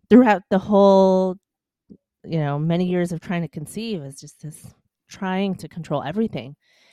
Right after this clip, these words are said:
And it just played out as well in, in my thoughts. Like, I need to control what's happening here. I need to make it empty. And so that was a huge awakening for me. And it still happens to this day. I mean, I've been doing it for years, but I still have thoughts. It,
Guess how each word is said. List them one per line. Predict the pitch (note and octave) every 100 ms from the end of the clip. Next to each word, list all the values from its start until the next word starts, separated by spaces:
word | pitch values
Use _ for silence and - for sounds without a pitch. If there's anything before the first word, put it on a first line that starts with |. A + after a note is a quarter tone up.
| _
And | - E3+ D#3 D3+ D3 -
it | D#3
just | - -
played | E3 D#3
out | D#3 D3+
as | D3+
well | D#3 A3 F#3+
in, | C#3+ D3 D3
in | D3
my | C#3+ C3
thoughts. | G#3 A#3 - -
Like, | C3+ - E3
I | F3+
need | G3 F#3+
to | -
control | F3+ - C#3
what's | C3+
happening | - F3 A#3 F3+
here. | D3+ B2+ C3
I | C#3+
need | D#3+ D#3+
to | -
make | D3+ C3+ C3+
it | D#3
empty. | G3 D4+ G3+ C3 E3+ _ _ _ _ _ _
And | F#3+ E3+ D#3+
so | F#3+ E3 D#3+ D3+ D3 - _ E3+
that | F#3 G#3+
was | G#3 F3
a | E3
huge | - A3 G#3+ G#3 E3+
awakening | D3+ D3+ D#3 C#3
for | D3+ C#3
me. | C3 C3 C3+ -
And | C#3+ C3 C3 C3+ D3+ - _
it | -
still | - E4+
happens | D4+ E4 C4+ -
to | F#3+
this | E3
day. | - A#3+ C#3
I |
mean, | C3+
I've | C#3+
been | D#3+ D#3
doing | E3+ E3
it | D3+
for | D3
years, | E3 A#3 D#3 - -
but | C3+ - _ _ _ _ _ _
I | G#3
still | G3+ A#3+
have | A#3 G#3
thoughts. | E4 C4
It, | F3